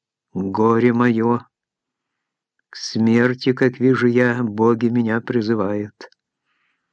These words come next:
Я полагал, что герой Деифорб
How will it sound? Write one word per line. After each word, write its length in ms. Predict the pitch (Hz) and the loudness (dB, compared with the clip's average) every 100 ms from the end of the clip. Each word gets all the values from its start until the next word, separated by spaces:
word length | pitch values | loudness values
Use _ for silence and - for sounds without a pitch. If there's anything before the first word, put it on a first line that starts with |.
| _ _ _ _ _ _ _ _ - | _ _ _ _ _ _ _ _ -6
Я 220 | 101 113 | -2 -2
полагал, 520 | 120 117 113 120 123 | 0 0 2 2 0
что 240 | - - | 0 -2
герой 600 | 117 117 117 123 127 123 _ _ _ _ _ _ _ _ _ - | 0 2 4 4 4 0 _ _ _ _ _ _ _ _ _ -8
Деифорб 800 | 87 110 113 - 117 127 131 | -2 0 0 0 2 2 -2